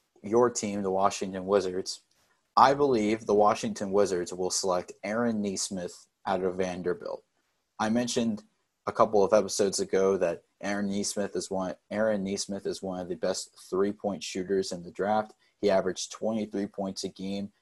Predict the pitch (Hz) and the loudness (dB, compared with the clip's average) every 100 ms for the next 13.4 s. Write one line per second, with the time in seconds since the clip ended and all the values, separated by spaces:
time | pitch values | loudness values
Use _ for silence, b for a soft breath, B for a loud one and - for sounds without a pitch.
0 | _ - - 92 87 - 104 98 - 98 | _ -12 -2 -2 0 -2 -2 -4 -6 -8
1 | 92 90 - 90 - 87 - 87 113 123 | -6 -8 -6 -10 -10 -18 -12 -4 0 0
2 | 123 _ _ _ - 101 113 101 107 104 | -4 _ _ _ -2 -2 0 -4 -4 -4
3 | - 104 107 98 95 104 98 90 101 95 | -2 -2 -2 -4 -6 -8 -6 -4 -4 -6
4 | 92 _ _ _ 101 - 95 104 104 - | -8 _ _ _ -8 -2 -2 0 -4 -2
5 | 104 107 92 87 - _ _ - 98 92 | -2 -2 -2 -4 -8 _ _ -8 -4 -4
6 | 90 - _ _ _ _ - 101 95 120 | -6 -12 _ _ _ _ -2 0 4 4
7 | 139 135 110 104 123 117 127 127 117 110 | 4 2 4 6 6 6 2 2 -2 0
8 | 113 - 117 123 101 95 95 92 95 101 | -2 -2 -2 0 0 0 -2 -2 2 2
9 | - 98 95 95 - 92 90 92 - 101 | 0 -2 -4 -6 -6 -8 -6 -10 -6 -6
10 | - 87 - _ _ _ - - 98 107 | -6 -8 -12 _ _ _ -12 -10 -4 0
11 | 104 107 107 - 98 101 95 98 - 95 | 0 0 -2 -4 -2 -2 -2 -6 -6 -6
12 | - 85 - 123 104 98 98 _ _ _ | -6 -8 0 0 0 -4 -14 _ _ _
13 | 104 95 92 | -6 -4 -4